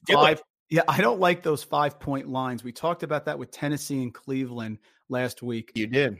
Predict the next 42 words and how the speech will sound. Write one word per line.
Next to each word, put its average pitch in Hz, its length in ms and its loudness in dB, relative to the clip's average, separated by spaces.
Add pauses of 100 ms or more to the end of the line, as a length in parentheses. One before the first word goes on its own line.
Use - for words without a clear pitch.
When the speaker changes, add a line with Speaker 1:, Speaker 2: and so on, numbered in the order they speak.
(380)
Speaker 2:
Uh, 135 280 4 (160)
Dallas 170 580 2
on 165 160 4
the 175 100 2
road. 151 440 4 (100)
I 131 80 -2
expect 160 500 -2
them 160 180 -4
to - 140 -6
win. 147 520 -2
I 120 100 -4
think 143 180 -6
it's 147 140 -8
gonna 143 160 -4
be 131 140 -2
a 127 40 0
close 143 320 -4
game. 156 220 0
Here's 190 240 -2
the 160 80 0
deal. 127 320 -2 (240)
Is 147 220 4
Washington 180 800 2
better 139 340 2
than 131 180 -2
we 120 120 -4
think? - 420 -10
They 143 140 2
did 151 260 2
play 180 180 2
well 170 280 2
at 165 60 -4
Philly 160 360 2
early. 147 340 2
Everybody 143 240 0
thought 147 200 -4
they 151 80 0
were 147 80 0
gonna 147 80 0
get 147 180 -2
blown 143 240 2
out. 139 280 0